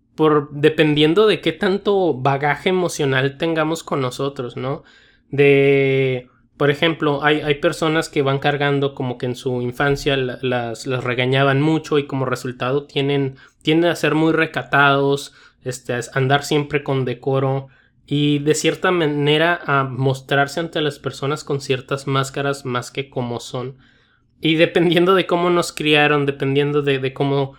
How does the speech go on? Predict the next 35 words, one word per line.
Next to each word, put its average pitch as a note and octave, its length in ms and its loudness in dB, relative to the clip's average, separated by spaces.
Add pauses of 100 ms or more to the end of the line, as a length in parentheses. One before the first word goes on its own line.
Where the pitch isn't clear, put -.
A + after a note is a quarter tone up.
(460)
eh, C#3 260 2
interactuamos D3 760 2
con C#3 120 -2
nuestros C3 260 -4
círculos C3+ 400 -4
sociales, C3 640 -6 (440)
ah, B2 640 -4
pues C3 200 -4
va, D3 200 -2
va D3+ 100 2
siendo E3+ 340 0
esto, F#3+ 280 -2
¿no? D3+ 300 -2 (500)
Y, D3+ 720 -2 (100)
y D3 120 -2
eso D3 160 -2
es - 60 -6
sumamente F3 520 0
importante. D#3 500 -4
Creo - 140 -10
que - 80 -4
es - 60 -6
más E3 180 -2
importante C#3+ 680 -4
que, C3 360 -8 (640)
que C3+ 120 0
muchos D3 360 2
otros D#3 280 0
aspectos C#3 440 -6
de C#3+ 60 2
los B2+ 160 -2
cuales C#3 240 0
se C#3 80 -4
habla C3+ 220 2
mucho. C3+ 440 -2